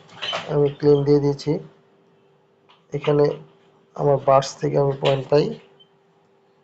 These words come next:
এটা গেল সিড।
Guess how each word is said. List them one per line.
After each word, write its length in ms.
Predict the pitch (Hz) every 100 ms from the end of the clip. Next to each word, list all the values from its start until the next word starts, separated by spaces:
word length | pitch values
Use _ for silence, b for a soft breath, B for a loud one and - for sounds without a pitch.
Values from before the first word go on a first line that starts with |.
| _ _ _ _ - _ _ _ _ _ _ _ _ -
এটা 200 | 139 143
গেল 220 | 143 143
সিড। 480 | 139 - 156 135 -